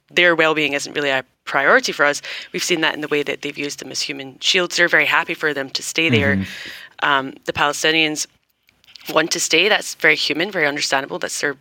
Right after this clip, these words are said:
Speaker 1: their home. They want to stay. Um, but at the end of the day, you know, they, the Hamas is responsible. Um, arguably,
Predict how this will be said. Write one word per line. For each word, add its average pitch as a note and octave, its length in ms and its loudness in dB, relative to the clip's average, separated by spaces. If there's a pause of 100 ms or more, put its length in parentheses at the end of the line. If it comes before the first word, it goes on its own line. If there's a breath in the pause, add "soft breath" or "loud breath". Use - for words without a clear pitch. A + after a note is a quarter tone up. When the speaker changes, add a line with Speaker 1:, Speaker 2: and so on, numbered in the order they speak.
(160)
Speaker 1:
their D3 160 0
home. D#3 340 -4
They D#3 80 -4
want C#3+ 160 -6
to C#3+ 60 -8
stay. D3 360 -2 (560 loud breath)
Um, D#3 340 2 (340)
but F3+ 220 4 (120)
at F3+ 120 0
the F#3+ 100 0
end B3 140 0
of D4 60 -10
the F#3+ 100 -4
day, F3+ 480 4
you - 80 2
know, E3+ 280 0 (300)
they, E3+ 180 0 (360)
the - 80 -2
Hamas F#3+ 340 2
is A#3 140 -2
responsible. D3+ 680 -2 (480 loud breath)
Um, D3+ 360 4 (240)
arguably, G3 680 2